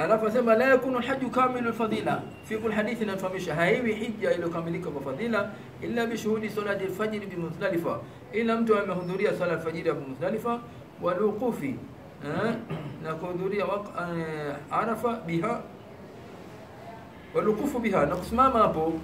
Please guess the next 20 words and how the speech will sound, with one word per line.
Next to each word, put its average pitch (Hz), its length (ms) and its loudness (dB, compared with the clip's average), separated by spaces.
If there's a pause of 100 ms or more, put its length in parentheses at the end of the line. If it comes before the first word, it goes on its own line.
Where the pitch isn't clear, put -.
(140)
Muzdalifa, 165 580 0 (320)
katika 151 280 -4
ma-, 170 180 -2
nini, 160 480 -2
jami 170 280 2
pale, 123 280 0 (360)
Mashar 147 260 0
al-Haram, 151 420 0 (440)
"hatta 269 520 2
yadfa 220 520 4
al-imam", 180 600 0
mpaka 220 380 0
imamu 220 380 4
ondoke. 196 380 6 (600)
"Wal 185 120 2
muradu 254 540 6 (420)
bi - 100 -2
nafi 220 320 2
al-tamami, 240 720 2 (320)
nafi 214 280 0